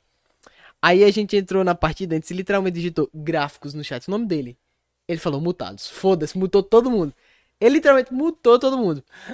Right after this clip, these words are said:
Existe esse tipo de pessoa, existe tipo de pessoa em que você entra na partida e ele fala, e ele manda no chat, tipo assim,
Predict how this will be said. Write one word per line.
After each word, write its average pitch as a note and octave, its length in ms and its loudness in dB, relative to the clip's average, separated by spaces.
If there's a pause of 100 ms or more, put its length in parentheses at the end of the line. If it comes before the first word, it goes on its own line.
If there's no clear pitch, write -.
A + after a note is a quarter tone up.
(640)
Existe A3+ 260 0
esse A#3+ 100 -6
tipo G#3 160 -14
de G#3 80 -14
pessoa, G#3+ 400 2
existe G#3+ 300 2
tipo G3+ 160 -12
de F#3+ 80 -12
pessoa F3+ 340 0
em F3 40 -4
que F3+ 120 -8
você E3+ 300 -4
entra F3+ 160 -8
na F#3 100 -4
partida D#3 500 -2 (500)
e D3+ 120 -2
ele D#3+ 260 4
fala, C#3 720 2
e D#3+ 200 -4
ele D#3+ 120 -4
manda D3 300 -8
no D3 140 -8
chat, C3 280 -10
tipo - 220 -12
assim, B2+ 360 -8